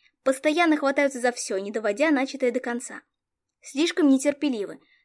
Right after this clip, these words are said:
но зато вовлекают в любое начинание даже тех, кому та или иная работа не по душе. Весь день у них проходит в хлопотах, но конца им не видать и в последующие дни. Так утверждают некоторые психологи.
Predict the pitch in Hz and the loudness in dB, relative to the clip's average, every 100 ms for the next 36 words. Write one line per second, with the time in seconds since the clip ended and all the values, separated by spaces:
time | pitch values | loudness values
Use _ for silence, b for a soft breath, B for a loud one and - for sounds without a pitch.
0 | - 254 262 294 349 294 277 285 269 240 | -2 0 0 0 0 0 -2 0 0 0
1 | 233 226 247 226 - 247 240 220 220 220 | -2 2 2 2 -2 -2 -2 -4 -4 -4
2 | 214 - 339 359 - b b - 254 269 | -6 -4 -4 -4 -8 b b -4 2 2
3 | 277 277 233 233 233 220 214 269 330 277 | 2 2 2 0 0 0 0 0 2 2
4 | 277 285 214 - - - _ _ _ _ | 2 0 -6 -8 -12 -18 _ _ _ _
5 | _ - 254 359 320 262 320 285 262 294 | _ -6 -2 0 2 2 4 6 6 4
6 | 240 247 269 262 - 277 240 185 - - | -2 0 0 -2 -4 -2 -2 -4 -14 -18
7 | _ _ - 254 247 247 262 349 359 285 | _ _ -4 0 4 4 4 2 4 4
8 | 285 262 254 302 - 294 - 277 254 262 | 4 2 0 0 -2 -6 -4 -4 -2 -2
9 | 220 214 220 220 196 - _ _ _ _ | -2 -8 -12 -12 -14 -16 _ _ _ _
10 | _ _ _ _ _ 349 349 330 262 254 | _ _ _ _ _ -2 -2 0 0 2
11 | 285 294 262 269 262 262 - 262 269 214 | 2 4 2 0 -2 -4 -6 -6 -2 -2
12 | 196 - | -4 -14